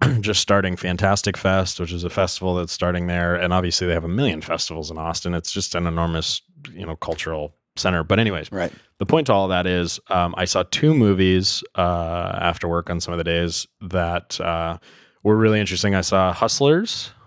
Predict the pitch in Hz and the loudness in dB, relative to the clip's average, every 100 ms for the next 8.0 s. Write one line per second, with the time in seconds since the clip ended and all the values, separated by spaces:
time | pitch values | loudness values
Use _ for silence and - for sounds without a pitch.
0 | - 98 92 95 107 117 107 104 107 104 | -4 -2 0 2 4 6 6 4 4 4
1 | 104 104 104 110 104 104 104 104 95 95 | 2 4 4 6 4 4 4 2 2 2
2 | 107 107 127 170 226 269 349 - - - | 2 2 2 2 0 0 0 -2 -4 0
3 | 170 170 - - 139 123 113 - 120 107 | 2 2 0 4 6 6 4 2 4 4
4 | 90 107 113 131 139 139 135 143 156 175 | 4 2 2 0 2 4 4 4 4 2
5 | 143 110 104 104 123 123 113 - - 120 | 4 4 4 4 4 4 4 0 0 4
6 | 113 120 117 107 107 113 127 104 117 131 | 4 4 4 4 4 2 2 4 4 4
7 | 113 104 104 104 107 110 101 110 113 | 2 -2 2 0 0 -4 -2 2 2